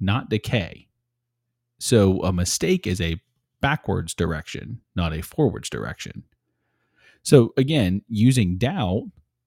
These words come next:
as a tool to discover truth, and that's the aspect of the full faith in Yah.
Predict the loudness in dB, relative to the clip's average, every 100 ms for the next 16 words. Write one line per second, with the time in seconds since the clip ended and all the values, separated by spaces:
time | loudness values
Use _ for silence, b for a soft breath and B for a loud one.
0 | _ _ _ _ _ _ 0 0 -4 -4
1 | -2 -2 -2 -2 -4 -6 _ _ _ _
2 | _ _ 0 0 0 -2 -2 0 0 -2
3 | 2 4 4 2 -2 -14 _ _ _ _
4 | _ _ -2 0 2 0 -4 _ _ -6
5 | -4 -2 -4 -4 -4 -2 -4 -8 -6 -6
6 | -6 -12 -8 -4 -4 -6 -10 _ _ _
7 | -6 -4 -2 -2 -4 -10 _ _ -6 -2
8 | -2 -6 -14 _ -10 -6 -4 -6 -8 -10